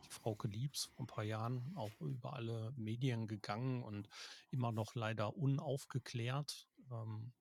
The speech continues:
die ist während der W M damals zweitausendsechs, glaube ich, verschwunden und ein paar Wochen später,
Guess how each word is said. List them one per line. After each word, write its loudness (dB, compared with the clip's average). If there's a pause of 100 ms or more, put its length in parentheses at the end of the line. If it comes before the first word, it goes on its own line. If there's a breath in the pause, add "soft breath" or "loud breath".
(140)
die -4
ist 0
während -6
der -4
W -2
M -2 (320)
damals -2
zweitausendsechs, -4
glaube -4
ich, -10
verschwunden -6 (720 loud breath)
und 0
ein 2
paar -2
Wochen -2
später, -2